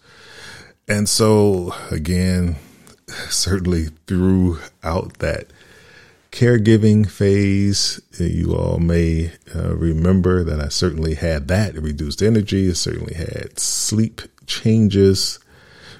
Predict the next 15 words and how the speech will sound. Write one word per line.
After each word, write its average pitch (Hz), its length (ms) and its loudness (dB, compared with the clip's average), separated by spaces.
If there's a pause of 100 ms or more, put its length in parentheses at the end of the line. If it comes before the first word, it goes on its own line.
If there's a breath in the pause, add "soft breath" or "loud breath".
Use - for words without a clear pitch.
reduced 82 500 0
motivation. 85 800 2
I 76 120 -4
attended 76 600 -8 (160)
some 82 260 -6
counseling 92 600 -2
through 80 200 -4
the 78 360 -8 (220)
employee 78 360 -2
assistance - 400 -4
program 92 600 0
with - 260 -8
my 71 160 -6
job, 95 720 -6 (640 loud breath)
uh, - 260 -8